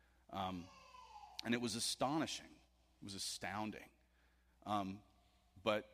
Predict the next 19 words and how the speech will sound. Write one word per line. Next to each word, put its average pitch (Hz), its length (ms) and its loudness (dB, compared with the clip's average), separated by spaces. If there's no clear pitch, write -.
you 101 80 -2
know, 107 80 0
he 110 100 -2
sort 113 260 -2
of 110 60 -2
stopped 92 460 0
and 101 100 -6
said, 92 360 0
"Congratulations. 127 1080 4
You 85 120 -6
know, 131 240 -2
you 117 160 2
made 220 320 8
it. - 100 -6
You 98 80 -4
survived." 147 800 4
And 98 140 0
that 131 120 4
was, 139 260 2